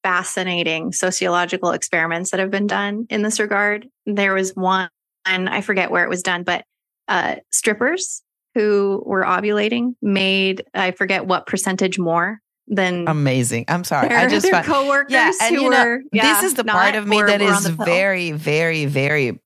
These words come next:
Speaker 2: bodily oriented. Like, we are embodied soul and we are
Speaker 1: Yes.
Speaker 2: animals too. So
Speaker 1: Yep.
Speaker 2: there is a knowledge that our brain have,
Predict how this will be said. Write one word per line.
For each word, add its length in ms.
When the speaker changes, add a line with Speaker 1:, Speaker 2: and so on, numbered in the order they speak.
Speaker 2:
bodily 600
oriented. 520
Like, 240
we 240
are 360
embodied 540
soul 400
and 200
we 200
are 220
Speaker 1:
Yes. 180
Speaker 2:
animals 600
too. 300
So 200
Speaker 1:
Yep. 120
Speaker 2:
there 160
is 340
a 80
knowledge 600
that 160
our 100
brain 680
have, 380